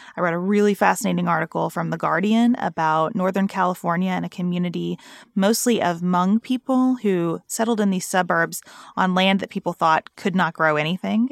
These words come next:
and they have made it very vibrant. Some of what is grown there is marijuana. And the drought has been an excuse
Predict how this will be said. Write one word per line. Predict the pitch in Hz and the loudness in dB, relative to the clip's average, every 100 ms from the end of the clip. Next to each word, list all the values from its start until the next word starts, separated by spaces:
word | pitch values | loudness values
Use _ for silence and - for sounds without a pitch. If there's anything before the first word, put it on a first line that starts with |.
| - | -4
and | 175 | -6
they | 160 175 | -4 -6
have | 170 170 | -8 -8
made | 156 170 | -6 -2
it | 175 - - - - - | -4 -6 -20 -20 -20 -2
very | 180 170 165 | 0 2 2
vibrant. | 156 147 185 240 277 - - _ _ - - _ | 2 2 4 2 2 -4 -20 _ _ -20 -20 _
Some | - - 320 | -4 2 6
of | 320 226 | 6 6
what | 208 - | 4 4
is | 185 | -2
grown | - 156 175 190 | 0 2 2 2
there | 202 220 | 2 2
is | 262 202 185 | 2 0 -2
marijuana. | 175 175 202 262 226 - 233 _ _ - - - | 0 2 2 0 -2 -2 -6 _ _ -20 -20 -12
And | - 185 185 | -4 -2 0
the | 180 | -2
drought | - 180 180 226 240 - | -2 2 6 6 4 -2
has | - 202 180 | -4 0 0
been | 180 190 196 | 2 2 4
an | 190 - - | 2 -2 -6
excuse | 196 - - 190 190 269 - - | -10 -10 -6 0 0 0 -2 -8